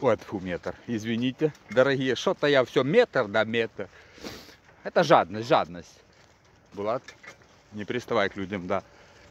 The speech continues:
Простая человеческая жадность. Вот. Там он человек идет, я просто думаю, чтоб Булатик к нему не побежал.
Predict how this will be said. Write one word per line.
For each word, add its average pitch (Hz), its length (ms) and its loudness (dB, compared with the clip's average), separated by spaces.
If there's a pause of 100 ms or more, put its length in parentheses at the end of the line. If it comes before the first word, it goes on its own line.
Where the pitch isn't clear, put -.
(360)
Простая 170 440 -2
человеческая 123 720 -6
жадность. 98 540 -8 (1400)
Вот. 104 260 -6 (800)
Там 87 160 -4
он 90 120 -4
человек 143 460 -4
идет, 147 260 -6 (240)
я 98 100 -6
просто 98 320 -8
думаю, 101 340 -8
чтоб 101 200 -10
Булатик 107 520 -4
к - 40 -16
нему 107 220 -6
не 104 120 -6
побежал. 98 540 -8